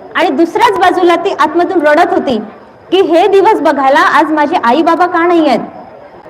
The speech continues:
आज माझ्या आईने जर हे बघितलं असतं की माझ्या मुलीला एवढा शिकलेला मुलगा मिळाला, ती किती खुश झाली असती.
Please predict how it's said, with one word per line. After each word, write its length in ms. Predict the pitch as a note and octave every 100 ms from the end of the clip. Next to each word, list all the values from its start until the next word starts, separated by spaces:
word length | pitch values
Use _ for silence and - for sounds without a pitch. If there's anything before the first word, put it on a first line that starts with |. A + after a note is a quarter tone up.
| - - -
आज 260 | B3+ E4 G4
माझ्या 280 | F4+ E4+
आईने 280 | D#4 D#4 D#4+
जर 140 | D#4 D#4+
हे 120 | E4
बघितलं 420 | C#4 D4 E4+ F4
असतं 240 | F4 F4
की 160 | E4+ F4 F4+
माझ्या 320 | B3+ A#3 F#4
मुलीला 360 | F#4 E4 D#4+ E4+
एवढा 340 | C#4 B3+ F#4
शिकलेला 420 | - G#4+ G4 F#4+ F4+
मुलगा 300 | E4+ D#4 D4+
मिळाला, 400 | C#4+ C4 B3 D4 - - - - - -
ती 60 |
किती 320 | G4 D#4+ - A#4+
खुश 240 | - A#4+
झाली 380 | D#4+ G4 F4 E4+
असती. 400 | E4 - B3